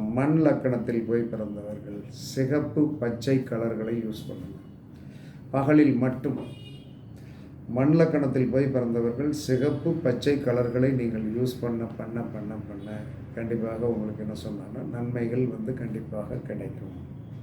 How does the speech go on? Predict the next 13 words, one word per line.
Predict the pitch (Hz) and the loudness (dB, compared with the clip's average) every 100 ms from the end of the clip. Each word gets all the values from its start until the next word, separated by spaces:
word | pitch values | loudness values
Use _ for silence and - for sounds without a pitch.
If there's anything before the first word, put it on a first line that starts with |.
| - | -8
உறுதியாக | 117 127 127 131 127 | -2 2 4 6 4
கிடைக்கும். | 123 107 107 139 208 - - - - - | 0 -4 -4 -4 -4 -6 -10 -10 -12 -4
அதுல | 131 135 131 | 4 6 6
எந்த | 123 131 | 6 4
வித | 120 | 4
மாற்று | 110 110 117 117 | 0 -2 -4 -4
கருத்துமே | 113 107 104 117 | -4 -6 -4 -4
கிடையாது. | 117 117 120 107 - - - - - - - - - | -4 -2 -2 -2 -6 -12 -14 -14 -14 -14 -14 -10 -4
அப்ப | 139 180 | 4 4
காற்று | - 151 170 165 | 8 8 8 6
லக்கணத்துல | 160 151 139 131 120 113 | 4 4 4 2 2 0
போய் | 117 110 | 0 -2
பிறந்தவங்க | 110 101 101 | -4 -6 -10